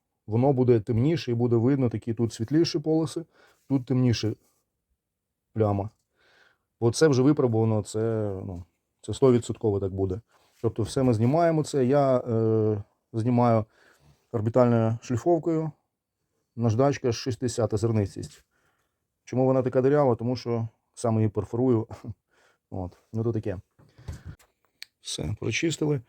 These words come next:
Тут можуть залишатись, да, незначні такі вкраплення, але вони потім, якщо будете, е, кольорувати таким же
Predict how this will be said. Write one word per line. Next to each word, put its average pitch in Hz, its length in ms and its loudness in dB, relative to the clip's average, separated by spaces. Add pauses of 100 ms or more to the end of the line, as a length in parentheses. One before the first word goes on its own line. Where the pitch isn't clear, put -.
(140)
Тут 139 140 -8
можуть 160 360 0 (220)
залишатись, 143 540 -2
да, 123 140 2
незначні 113 440 -2
такі 117 360 -2
вкраплення, 131 560 -2
але 120 160 -2
вони 127 520 0
потім, 135 260 -2
якщо 117 300 -4
будете, 113 400 0 (500)
е, 117 200 -2
кольорувати 120 500 0
таким 113 260 -6
же 107 400 -2